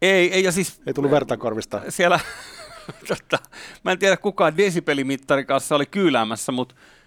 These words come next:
Speaker 1: se vaikutti enemmän tosiaan joltain niinku päiväkodin tapahtumalta kuin miltä varsinaiselta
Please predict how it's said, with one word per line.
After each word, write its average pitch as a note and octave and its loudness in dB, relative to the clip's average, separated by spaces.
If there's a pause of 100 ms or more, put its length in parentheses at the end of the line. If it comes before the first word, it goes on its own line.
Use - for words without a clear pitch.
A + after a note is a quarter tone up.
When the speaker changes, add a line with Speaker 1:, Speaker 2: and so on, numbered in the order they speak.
(120)
Speaker 1:
se F3 -2
vaikutti F#3 2
enemmän D#3+ 2
tosiaan C3+ 4
joltain B2+ 2
niinku B2+ -6
päiväkodin G2+ -2 (320)
tapahtumalta F#2+ -2
kuin F#2+ -6 (720)
miltä B2 -2
varsinaiselta G#2+ 0